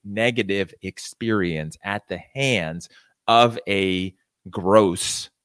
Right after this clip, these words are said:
salesperson, right? Whatever that means to you, but it's been gross. You've either run away and been thankful that you didn't sign up or buy from them,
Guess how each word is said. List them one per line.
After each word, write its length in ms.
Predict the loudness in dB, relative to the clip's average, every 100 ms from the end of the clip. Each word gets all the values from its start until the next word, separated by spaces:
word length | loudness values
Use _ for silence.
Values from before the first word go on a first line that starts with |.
| _ -12
salesperson, 920 | -6 -4 -6 -10 -14 -14 -14 -18 -20 -14
right? 180 | -10 0
Whatever 240 | 2 2
that 160 | 0 -2
means 240 | -6 -10
to 100 | -6
you, 160 | -4 -2
but 140 | -4
it's 140 | -6
been 180 | -10 -12
gross. 460 | -6 2 2 2 -4 _ _ _
You've 220 | -2 0
either 420 | 2 2 2 -2 -10 _ _ _
run 260 | 0 2 2
away 480 | 2 2 2 -2 -4
and 240 | -6 -4
been 160 | -4 -2
thankful 420 | -4 -4 -2 -2
that 120 | 0
you 80 | -2
didn't 200 | -2 -4
sign 260 | -6 -6 -4
up 200 | -4 -2
or 100 | -4
buy 240 | -2 -2
from 180 | -2 -4
them, 240 | -2 -2